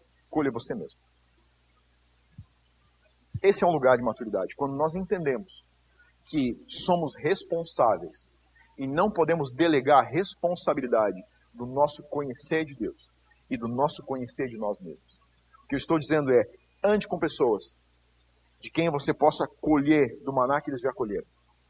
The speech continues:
Mas chegue no lugar de maturidade onde você pode colher o teu maná todos os dias.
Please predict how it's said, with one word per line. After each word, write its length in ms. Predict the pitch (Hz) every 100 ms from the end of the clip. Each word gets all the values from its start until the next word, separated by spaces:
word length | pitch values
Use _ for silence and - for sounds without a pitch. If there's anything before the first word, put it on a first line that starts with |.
| - -
Mas 240 | - 151 143
chegue 320 | - 190 175
no 80 | 151
lugar 260 | 143 151
de 80 | 151
maturidade 560 | 143 - 139 131 123 113
onde 140 | 110
você 260 | 113 127 165
pode 320 | - 143 -
colher 240 | - 127
o 60 | 123
teu 140 | -
maná 280 | 139 120 123
todos 280 | 123 127 117
os 100 | 123
dias. 240 | - -